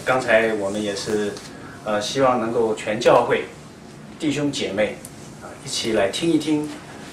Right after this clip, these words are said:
这个弟兄在，呃，神的道上有没有什么长进，他的长进在哪里？呃，这个对我们成年的弟兄姐妹都是一个鞭笞，对年幼的这个弟兄姐妹也是一个鼓励。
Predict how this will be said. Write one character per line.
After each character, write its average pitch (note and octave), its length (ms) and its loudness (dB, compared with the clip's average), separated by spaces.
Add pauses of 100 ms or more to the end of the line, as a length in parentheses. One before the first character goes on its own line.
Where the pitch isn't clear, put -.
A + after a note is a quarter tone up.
这 - 80 0
个 B2 100 0
弟 D3 180 2
兄 C3+ 200 2
在， A#2+ 400 6 (520)
呃， G#2 160 -4
神 B2 200 2
的 B2+ 140 4
道 - 220 8
上 G#2 280 2
有 G2+ 120 -2
没 G#2 100 -2
有 G#2 80 4
什 G#2 100 -2
么 F#2+ 140 -4
长 - 240 0
进， - 160 -4 (340)
他 C3 80 0
的 B2 80 4
长 G#2+ 240 0
进 B2 160 -2
在 A2 140 4
哪 - 200 2
里？ - 60 -4 (1080)
呃， G#2 260 2 (160)
这 A#2+ 160 -4
个 G#2+ 240 2 (500)
对 C#3 160 4
我 G#2+ 100 2
们 A2+ 340 -2
成 B2+ 240 -2
年 A#2 180 4
的 A2+ 120 2
弟 A#2+ 160 -4
兄 A2+ 200 -2
姐 G2 160 -4
妹 G#2 220 0
都 G#2+ 100 -4
是 A#2 140 -4
一 G#2 120 -4
个 G#2+ 120 0 (100)
鞭 A2 200 0
笞， - 160 -2 (420)
对 G#2+ 300 2 (140)
年 G#2+ 340 -2
幼 C3 180 4
的 F#2+ 240 2
这 G#2+ 120 -2
个 F#2+ 300 -2 (320)
弟 B2 120 -2
兄 A#2 180 -2
姐 G2 160 -4
妹 F#2+ 300 -4
也 F#2 80 -8
是 A#2+ 180 -4
一 A2+ 60 -4
个 A2+ 160 -2
鼓 - 180 -2
励。 G2 200 -4